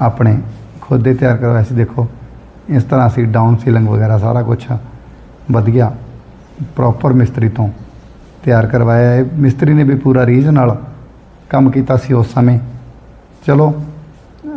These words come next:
ਪ੍ਰਮਾਤਮਾ ਦੀ ਮਰਜ਼ੀ ਆ, ਜਿੱਥੋਂ ਦਾ ਵੀ ਦਾਣਾ ਪਾਣੀ ਲਿਖਿਆ ਹੈ ਨਾ ਉੱਥੇ ਚੁਗਣਾ ਹੀ ਆ।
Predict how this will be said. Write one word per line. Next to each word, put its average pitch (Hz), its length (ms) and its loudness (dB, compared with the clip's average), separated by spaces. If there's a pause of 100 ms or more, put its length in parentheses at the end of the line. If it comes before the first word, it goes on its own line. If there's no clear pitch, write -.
(320)
ਪ੍ਰਮਾਤਮਾ 127 400 2
ਦੀ 127 80 4
ਮਰਜ਼ੀ 123 360 2
ਆ, 135 140 2
ਜਿੱਥੋਂ 127 320 0
ਦਾ 139 100 4
ਵੀ 127 120 2
ਦਾਣਾ 117 280 2
ਪਾਣੀ 110 260 0
ਲਿਖਿਆ 107 320 0
ਹੈ 110 60 2
ਨਾ 139 100 2
ਉੱਥੇ 135 380 -4
ਚੁਗਣਾ 113 240 0
ਹੀ 123 140 4
ਆ। 123 120 0